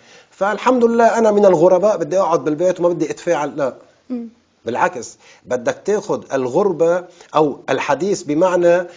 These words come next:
Speaker 1: تقديم ما يستغرب الناس من حضارته ورقيه وتشارك بإصلاح المجتمع.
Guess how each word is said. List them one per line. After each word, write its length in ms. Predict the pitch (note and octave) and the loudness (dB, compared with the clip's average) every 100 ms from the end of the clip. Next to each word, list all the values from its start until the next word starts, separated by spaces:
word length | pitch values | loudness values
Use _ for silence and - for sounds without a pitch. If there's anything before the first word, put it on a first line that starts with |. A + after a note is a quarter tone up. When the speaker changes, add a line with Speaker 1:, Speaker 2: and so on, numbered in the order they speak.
| - _ - | -20 _ -8
Speaker 1:
تقديم 480 | - C3 F#3+ G3+ | -6 -4 -2 0
ما 200 | E3 D#3 | 0 0
يستغرب 640 | D3+ C#3+ - B3 G3+ G3 E3 | 0 -2 -2 0 0 0 0
الناس 520 | E3+ F#3 G3+ - - | 0 -2 -2 -4 -6
من 120 | C#3 | -8
حضارته 680 | - C3 C#3 E3 F#3 D3 C3 | -6 -2 0 0 -2 -6 -4
ورقيه 600 | C3+ C3 C3 F#3 F#3+ D#3 | -4 -4 -4 -6 -4 0
وتشارك 520 | C3+ C3 - A3+ G3+ | 0 -2 4 4 4
بإصلاح 460 | C3+ C#3 - C#3 A#2+ | 0 -6 -6 -6 -6
المجتمع. 520 | A2 A2+ - F#2+ E2+ | -8 -10 -10 -10 -12